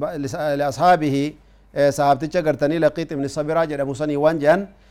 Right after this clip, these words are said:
eh, "Baalig fil istinshaaqi illa an takuuna saa'iman." Eh, mubaasharaa gartanii duuba yeroo wudu'a wudu'attu caalaan agartee funyaan kee keessa ol dabarsuudha yoo sooma qabaatte malee jedhaniin.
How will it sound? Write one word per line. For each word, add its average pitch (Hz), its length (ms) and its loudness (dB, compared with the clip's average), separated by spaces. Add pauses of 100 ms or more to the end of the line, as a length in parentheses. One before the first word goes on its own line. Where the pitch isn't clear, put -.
(200)
eh, 139 180 4
"Baalig 160 460 4
fil 151 180 -6
istinshaaqi 147 760 -2
illa 151 320 0
an 147 120 2
takuuna 151 600 0
saa'iman." 139 460 2 (460)
Eh, 143 480 4
mubaasharaa 151 640 0
gartanii 156 420 -2
duuba 151 540 4 (360)
yeroo 147 360 2
wudu'a 156 360 0
wudu'attu 143 640 -4 (100)
caalaan 156 360 2
agartee 143 400 -2
funyaan 147 360 -4
kee 151 120 -4
keessa 151 260 -4
ol 139 160 -4
dabarsuudha 135 800 0 (340)
yoo 147 260 0
sooma 156 320 -2
qabaatte 135 420 -2
malee 139 260 0
jedhaniin. 120 320 -4